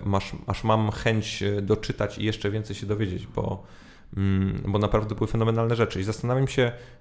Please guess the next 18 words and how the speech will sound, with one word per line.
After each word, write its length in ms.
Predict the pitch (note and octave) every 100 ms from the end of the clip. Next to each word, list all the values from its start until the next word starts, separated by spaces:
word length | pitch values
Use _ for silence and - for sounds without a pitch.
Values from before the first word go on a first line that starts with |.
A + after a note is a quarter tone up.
| -
czy 440 | - G#2+ G#2 G#2 - - - - - - - - - - - - -
jak, 300 | G#2+ G2 -
jak 220 | G#2 -
patrzysz 380 | - - - G2+
na 120 | G2+
to, 200 | - - G2+
na 80 |
to 100 | G2
wszystko, 400 | F#2+ - - -
co 140 | - F#2+
było, 560 | F#2+ F#2+ F#2 - - -
to 100 | G#2+
czy, 520 | - - G#2 G#2 G#2+ - - - -
e, 520 | G#2 G2+ G2+ G2+ G2+ - - -
odczuwasz 640 | - - - A#2+ A#2 A2
pewnego 420 | - G#2+ G#2+ G#2+ A2
rodzaju 260 | G2+ G#2
presję 840 | F#2+ A#2+ A#2 - - G2+ G2+ G2